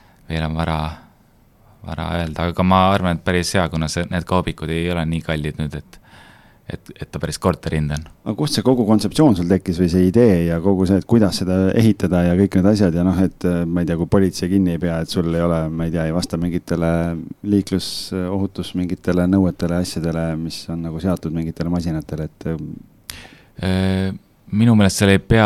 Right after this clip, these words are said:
Speaker 1: olema mingeid väga erinõudeid, kuna ülevaatused saime ka ära ilusti läbi nüüd.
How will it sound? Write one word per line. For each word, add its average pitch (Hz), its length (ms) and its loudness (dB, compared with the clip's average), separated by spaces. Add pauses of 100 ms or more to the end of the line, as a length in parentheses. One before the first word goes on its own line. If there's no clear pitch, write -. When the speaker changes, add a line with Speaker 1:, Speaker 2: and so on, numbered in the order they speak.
Speaker 1:
olema 92 260 6
mingeid 85 360 4 (100)
väga 85 300 2 (180)
erinõudeid, 98 600 2 (580)
kuna 85 220 0 (640)
ülevaatused 85 480 2
saime 80 240 0
ka 87 140 0
ära 92 140 0 (280)
ilusti 92 320 -4
läbi 98 240 0
nüüd. 113 160 -2